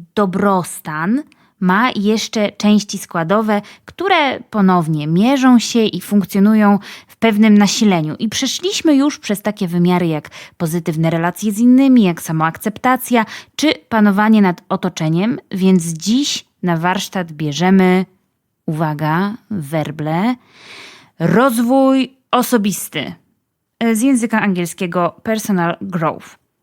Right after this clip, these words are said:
I nie, nie będę wam mówić, że sky is the limit, e, ani że wasze ciało może więcej niż mówi wam wasza głowa, ani nawet, e, że wszystko jest w waszym zasięgu, wystarczy bardzo mocno tego chcieć.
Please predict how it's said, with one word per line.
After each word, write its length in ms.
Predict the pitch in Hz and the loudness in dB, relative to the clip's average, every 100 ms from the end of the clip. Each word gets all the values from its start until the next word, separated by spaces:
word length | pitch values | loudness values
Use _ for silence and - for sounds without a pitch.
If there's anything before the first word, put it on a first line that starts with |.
| - | -6
I 180 | 427 381 | 0 2
nie, 260 | 277 269 - - | 4 2 0 2
nie 360 | 247 262 277 | 6 6 4
będę 360 | 226 240 226 214 | 4 4 4 2
wam 160 | 185 | 0
mówić, 400 | 180 175 160 160 | 2 0 -2 -4
że 360 | 151 156 151 156 | -4 -4 -4 -6
sky 300 | - 240 240 - | -4 -2 -2 -2
is 140 | 208 | -2
the 140 | 196 196 | 0 4
limit, 440 | 202 190 196 - - - - | 4 4 2 -4 -20 -20 -6
e, 280 | 190 180 175 - | 0 2 2 0
ani 360 | 208 220 214 | 2 4 4
że 320 | 185 196 190 | 2 2 0
wasze 280 | 185 185 190 | 0 -2 -4
ciało 520 | - 208 208 196 196 | -2 0 2 2 2
może 260 | 190 196 185 | 2 2 2
więcej 400 | 185 202 196 190 | 2 2 4 4
niż 200 | 185 - | 4 4
mówi 340 | 196 190 190 | 2 2 0
wam 280 | 175 180 175 | 0 2 2
wasza 280 | 175 175 180 | 0 -2 -4
głowa, 360 | 185 214 208 208 - - - - - _ | -2 0 0 -4 -10 -16 -18 -20 -20 _
ani 360 | 247 269 302 294 | 0 4 6 6
nawet, 600 | 262 240 254 247 220 - | 6 4 4 2 0 0
e, 520 | 226 220 220 214 226 | 2 4 4 4 2
że 120 | 302 | 0
wszystko 340 | 320 311 - 262 | -4 -6 -2 0
jest 200 | 226 214 | 0 0
w 40 | |
waszym 340 | 214 - 220 196 | 0 2 4 4
zasięgu, 600 | 202 - 175 160 170 190 | 2 0 2 2 0 -2
wystarczy 680 | 185 - 185 - 190 190 | -2 -2 -6 -2 -2 -2
bardzo 320 | 175 175 175 175 | -2 -4 -2 -4
mocno 340 | 170 - 175 | -4 -4 -6
tego 240 | 170 165 | -6 -8
chcieć. 400 | 165 - 220 - | -6 -4 -4 -4